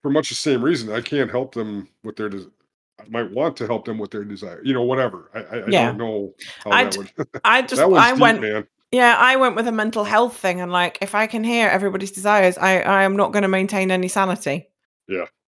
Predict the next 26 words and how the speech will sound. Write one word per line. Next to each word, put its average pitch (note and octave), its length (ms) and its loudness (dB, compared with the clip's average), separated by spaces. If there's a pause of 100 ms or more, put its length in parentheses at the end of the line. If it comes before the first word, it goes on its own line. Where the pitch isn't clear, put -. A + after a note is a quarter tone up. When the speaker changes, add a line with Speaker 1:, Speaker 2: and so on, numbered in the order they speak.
(160)
Speaker 2:
And, F3 360 2
and F#3 140 4
if F#3+ 140 0
I F#3+ 80 2
can G#3 180 0
see B3+ 320 2
everyone's A3+ 480 2
fears, G3+ 720 0 (500)
then F#3 540 2 (800)
I E3+ 80 0
can F#3+ 160 -2
shut F#3+ 200 -2
my G3+ 200 4
eyes, F3+ 540 0 (720)
or F3 640 6 (260)
I F#3 160 4
can G3 220 -2
tell G#3+ 340 2
them E3 240 -2
what E3 160 2
I D#3+ 60 -2
think F#3 180 -6
they're E3 180 2
afraid F3+ 400 0
of E3+ 440 0
and D#3+ 380 -6